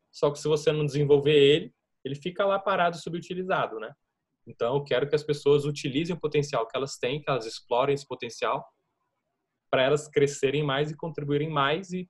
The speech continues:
todo mundo sair ganhando, diminuir o sofrimento, aumentar o senso de realização, de significado, de propósito.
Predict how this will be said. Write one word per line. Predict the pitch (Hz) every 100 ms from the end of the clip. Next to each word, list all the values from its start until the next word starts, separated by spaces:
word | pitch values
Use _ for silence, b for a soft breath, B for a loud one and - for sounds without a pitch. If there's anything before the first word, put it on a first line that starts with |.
| _ _ -
todo | 165
mundo | 165 165
sair | 175 160
ganhando, | 170 151 160 185 214 _ _ -
diminuir | 139 165 156 156
o |
sofrimento, | 151 160 151 147 170 - _ _ _ -
aumentar | 123 139 143 143
o |
senso | 147 151 143
de | 127
realização, | 131 127 127 - 135
de | 127
significado, | 127 120 _ 107 127 123
de | 127
propósito. | 120 - 92 85